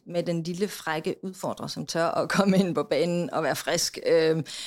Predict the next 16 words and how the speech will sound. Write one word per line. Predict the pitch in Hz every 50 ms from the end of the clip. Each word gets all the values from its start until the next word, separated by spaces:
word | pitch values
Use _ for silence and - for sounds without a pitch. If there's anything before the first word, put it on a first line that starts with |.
| - - - - -
øh, | 170 165 160 156 160
det | 220 214
skal | - 233 208
man | 196 175
afholde | 139 175 190 190 185 160
sig | 156 147
fra | - - 165 156 - -
som | - - 170
stor | - - 185 156
virksomhed. | - 147 147 147 - 151 156 156 -
Man | - 160 156
skal | - - 175
også | 190 185 -
afholde | 143 160 165 170 160 151
sig | 135 - 127
fra | - - - 147 131 -